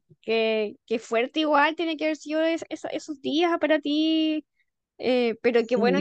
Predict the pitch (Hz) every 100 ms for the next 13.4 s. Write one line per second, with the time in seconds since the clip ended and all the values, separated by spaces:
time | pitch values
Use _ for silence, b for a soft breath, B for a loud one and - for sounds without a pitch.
0 | 190 190 190 196 202 - 196 302 - 269
1 | 262 262 277 294 320 277 285 285 277 -
2 | 254 262 311 294 220 220 - 269 403 262
3 | - 220 220 - 247 269 277 262 247 226
4 | 247 285 233 208 190 196 254 269 262 262
5 | 254 _ 277 339 349 302 196 - 254 320
6 | - 147 - _ _ _ _ _ 240 240
7 | 269 277 277 269 202 190 226 262 254 -
8 | 240 254 302 302 254 254 277 311 320 277
9 | 226 254 247 269 - 226 247 208 196 208
10 | 320 370 _ _ - 285 277 269 - 247
11 | 240 220 202 - _ _ _ _ - 226
12 | 214 214 220 233 269 277 285 262 - 233
13 | 262 285 330